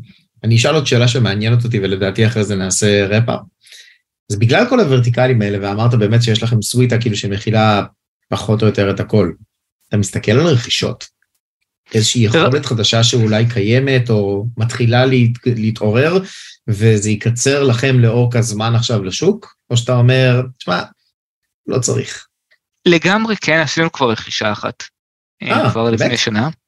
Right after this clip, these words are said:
Speaker 2: כן. אה, אה, עכשיו, אבל מה שאנחנו, הדגש, אחד מהטעויות שקורות, אה, ברכישות לדעתי, זה שנורא קל לרכוש, נורא קשה לעשות אינטגרציה.
Speaker 1: כן, לעשות
Speaker 2: ואז
Speaker 1: המרג'.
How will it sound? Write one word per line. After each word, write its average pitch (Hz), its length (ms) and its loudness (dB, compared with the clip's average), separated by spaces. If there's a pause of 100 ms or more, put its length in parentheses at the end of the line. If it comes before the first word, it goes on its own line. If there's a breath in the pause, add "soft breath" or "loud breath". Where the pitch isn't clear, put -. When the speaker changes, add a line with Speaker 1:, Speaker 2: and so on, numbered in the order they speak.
(160)
Speaker 2:
כן. 120 180 -4 (760 soft breath)
אה, 117 260 0 (1200)
אה, 123 380 0
עכשיו, 123 400 -2 (180)
אבל 190 380 0
מה 156 200 -2
שאנחנו, 123 640 -6 (460 soft breath)
הדגש, 113 880 -2 (540)
אחד 165 200 -2
מהטעויות 151 360 0
שקורות, 120 540 -4
אה, 117 360 -4
ברכישות 110 520 -6
לדעתי, 117 500 -2
זה 110 80 -10
שנורא 107 420 -4
קל 147 220 -6
לרכוש, 135 600 -6 (340 soft breath)
נורא 139 200 -4
קשה - 260 -8
לעשות 120 340 -6
אינטגרציה. 110 540 -10 (460)
Speaker 1:
כן, 135 200 2
לעשות 117 240 2
Speaker 2:
ואז 175 280 4
Speaker 1:
המרג'. 113 140 0